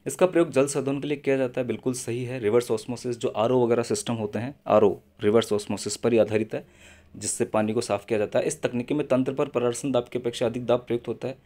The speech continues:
बिल्कुल सही है। ये एक निष्क्रिय प्रक्रिया, बिल्कुल सही है। ये एक सक्रिय प्रक्रिया, तो बिल्कुल ये सक्रिय प्रक्रिया नहीं होती है, क्योंकि यहाँ पे एटीपी का यूज़ नहीं किया जाता है। और रिवर्स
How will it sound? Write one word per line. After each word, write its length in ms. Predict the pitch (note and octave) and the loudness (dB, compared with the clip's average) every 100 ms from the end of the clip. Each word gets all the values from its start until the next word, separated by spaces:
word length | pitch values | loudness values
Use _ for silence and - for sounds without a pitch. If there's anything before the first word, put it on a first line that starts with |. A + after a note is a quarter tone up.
| _ _ _ _ _ _ _ | _ _ _ _ _ _ _
बिल्कुल 320 | - A2 A2 | 0 2 4
सही 220 | B2+ B2+ B2 | 2 2 2
है। 60 | |
ये 100 | A#2+ | 2
एक 80 | B2+ | 2
निष्क्रिय 360 | A2+ G#2+ - C3+ | 0 -4 -4 -4
प्रक्रिया, 320 | B2+ A#2 A#2+ | -2 0 -2
बिल्कुल 260 | A2 G#2+ B2+ | -2 -2 -4
सही 180 | B2+ | 0
है। 80 | A#2+ | 0
ये 60 | A#2 | 0
एक 80 | A2+ | 0
सक्रिय 320 | A#2 - A#2+ | -6 -2 -4
प्रक्रिया, 340 | - F#2 G2 | -4 -8 -10
तो 100 | G2+ | -8
बिल्कुल 300 | G#2 A#2+ C3 | -6 -4 -2
ये 60 | B2 | -2
सक्रिय 320 | A#2 - A#2 | -4 -6 -6
प्रक्रिया 360 | A#2 - - A2 | -6 -6 -4 -4
नहीं 140 | A2 | -2
होती 240 | A#2 F2+ A#2+ | -6 -6 -6
है, 60 | |
क्योंकि 280 | C3 A2+ A2 | -6 -8 -2
यहाँ 160 | A2+ G#2+ | -2 -2
पे 140 | B2 A2 | -2 -2
एटीपी 320 | - A#2 C3+ | -2 -2 2
का 60 | |
यूज़ 240 | B2+ A2+ G#2+ | 2 2 0
नहीं 120 | A2 | -6
किया 140 | G#2 | -4
जाता 260 | F#2+ F#2 G2+ | -4 -4 -6
है। 100 | C#3+ - _ _ _ _ - | -12 -14 _ _ _ _ -8
और 140 | G2 F#2 | -6 -2
रिवर्स 360 | G#2 C3+ C#3 | 2 2 2